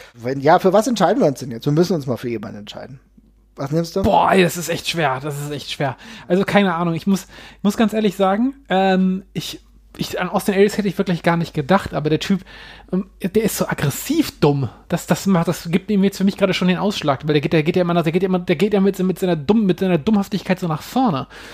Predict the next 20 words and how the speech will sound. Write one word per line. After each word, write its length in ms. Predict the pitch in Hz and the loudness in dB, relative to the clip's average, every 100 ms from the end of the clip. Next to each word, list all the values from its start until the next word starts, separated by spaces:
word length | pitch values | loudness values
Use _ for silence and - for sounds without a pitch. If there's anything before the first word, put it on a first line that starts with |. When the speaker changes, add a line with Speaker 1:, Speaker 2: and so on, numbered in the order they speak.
| - - | -20 -12
Speaker 1:
Ja. 80 | - | -6
Speaker 2:
Das 140 | 160 | -4
ist 100 | 165 | 0
ja 120 | 175 | 2
wirklich, 280 | 180 175 - - - - - - | 2 -2 -8 -14 -20 -20 -20 -4
ja, 120 | 370 359 | 2 2
ich 100 | - | 2
glaub, 140 | 185 | 0
für 100 | - | 2
mich 140 | 220 214 | 0 0
ist 140 | 240 | -4
es 40 | 240 | -2
Austin 240 | 233 202 | -2 -2
Aries. 220 | 254 269 | 0 0
Dann 80 | 160 | 0
nehmen 120 | 202 | 2
wir 60 | 240 | 2
doch 100 | 233 | 0
Austin 240 | 220 170 | -2 -2
Aries. 440 | 147 196 139 - | -2 -2 -2 -8